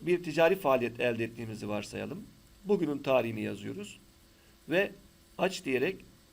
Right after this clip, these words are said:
defterimizi açıyoruz. Yine aynı şekilde çiftçi işletme defteri için de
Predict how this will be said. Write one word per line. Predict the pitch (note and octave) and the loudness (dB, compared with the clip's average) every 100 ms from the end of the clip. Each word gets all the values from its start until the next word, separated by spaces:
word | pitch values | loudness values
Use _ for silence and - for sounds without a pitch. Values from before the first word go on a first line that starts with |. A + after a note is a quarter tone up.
| - | -4
defterimizi | D#3 D#3 B2+ A#2 A2 E3+ G#3 - - - | -2 -2 -4 -4 -4 -6 -8 -16 -8 -6
açıyoruz. | A2+ A2 G2+ - - - - - - - - - - - | -4 -6 -10 -12 -20 -20 -20 -20 -20 -20 -20 -20 -14 -4
Yine | F#3+ G3 G3+ - - - - | 4 4 4 -4 -20 -20 -2
aynı | - E3+ F#3+ | 4 4 2
şekilde | - A#2+ G#2+ G#2+ E3 - - - | -4 -4 -4 -4 -4 -6 -20 -10
çiftçi | D#3 D#3 - F#3 | -8 -6 -6 -6
işletme | E3 - D#3+ D#3+ D3+ | -6 -4 -4 -2 0
defteri | D3+ D3+ D#3 | -2 -2 -2
için | D3+ F3+ B2+ | -2 -4 -6
de | A2+ | -6